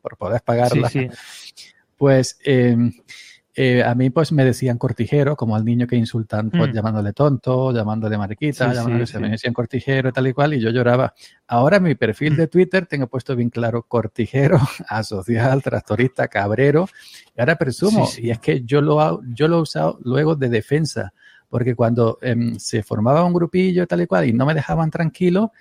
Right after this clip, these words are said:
Speaker 1: tú co-,
Speaker 2: Mm.
Speaker 1: digo, "No, yo soy cortijero, yo no entiendo", apenas se
Speaker 2: Ya
Speaker 1: le
Speaker 2: está.
Speaker 1: escribí, pum, y me
Speaker 2: Claro.
Speaker 1: iba. Y
Speaker 2: Ujú.
Speaker 1: entonces yo ahora presumo de ser de campo, cabrero,
Speaker 2: Ujú.
Speaker 1: cor-,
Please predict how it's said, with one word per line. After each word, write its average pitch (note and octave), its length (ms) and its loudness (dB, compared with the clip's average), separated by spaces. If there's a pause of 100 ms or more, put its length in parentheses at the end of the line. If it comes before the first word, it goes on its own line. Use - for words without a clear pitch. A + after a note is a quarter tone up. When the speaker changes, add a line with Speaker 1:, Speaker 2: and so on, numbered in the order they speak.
(180)
Speaker 1:
tú G3 100 -6
co-, G3+ 120 0
Speaker 2:
Mm. D3 100 4
Speaker 1:
digo, B2 160 2
"No, F3+ 140 0
yo F3 120 0
soy F3 140 -2
cortijero, C3+ 480 0
yo C3+ 100 4
no B2 80 4
entiendo", G#2+ 480 0
apenas A2+ 340 -4
se D#3+ 80 0
Speaker 2:
Ya B2 40 2
Speaker 1:
le G#2+ 60 0
Speaker 2:
está. G#2 100 -6
Speaker 1:
escribí, G#2+ 260 -4 (140)
pum, C#3+ 160 -4 (220)
y B2 80 -4
me G#2 60 -4
Speaker 2:
Claro. C3 180 2
Speaker 1:
iba. A2 180 -2 (760)
Y C#3+ 120 2
Speaker 2:
Ujú. A2 60 2
Speaker 1:
entonces A#2 440 -2
yo B2+ 160 4
ahora C#3+ 320 4
presumo E3+ 600 0
de B2 120 0
ser A#2+ 300 -4
de A2 120 -4
campo, D3+ 540 -2 (300)
cabrero, B2+ 680 0 (640)
Speaker 2:
Ujú. C#3+ 360 4
Speaker 1:
cor-, A2+ 240 -6